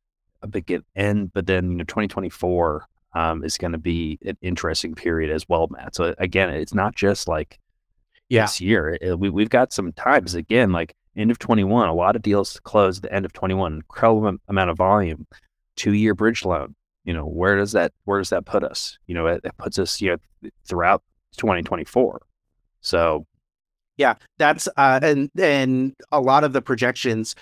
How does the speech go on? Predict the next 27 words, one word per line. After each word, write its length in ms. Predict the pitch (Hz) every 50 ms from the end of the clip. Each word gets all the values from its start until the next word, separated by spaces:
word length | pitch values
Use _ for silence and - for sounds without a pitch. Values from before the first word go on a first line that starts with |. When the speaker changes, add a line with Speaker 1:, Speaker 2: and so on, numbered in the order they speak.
| _ _ - _
Speaker 2:
were, 460 | 123 120 123 120 117 113 113 120 131 - - _ _ _ _ _ _ _ _
were 360 | 147 131 131 127 123 127 123
Speaker 1:
Twenty. 220 | 120 - - - - _ _ _ _ _ _ _ _ _ _ _ _
Speaker 2:
that 360 | 135 120 135 127 120 120 - _ _ _ _ _ _
twenty 280 | - - - 135 127 120
twenty-four 460 | - 131 120 113 - - 123 120 113
is 100 | 110 107
gonna 160 | - 123 107 104
be 120 | 110 113
the 100 | 107 107
rough 260 | 107 113 107 - _
point. 200 | _ 110 107 104 -
Even 280 | 320 202 233 403 392
actually 460 | 240 156 135 - - 151 139 123 120 113
some 160 | - 156 139 139
of 40 | 127
the 80 | 127
government's 440 | 117 135 135 139 143 123 113 110 -
own 180 | 131 127 151 165
projections 640 | - 131 107 - 117 117 - - 117 113 113 - - _ _ _ _ _ -
in 160 | 139 131 131
some 140 | - 143 131
of 60 | 120
their 100 | 117 110
worst 260 | 113 123 127 120 -
case 200 | - 131 123 -
scenarios 720 | - 117 107 113 117 120 120 113 110 110 110 107 110 -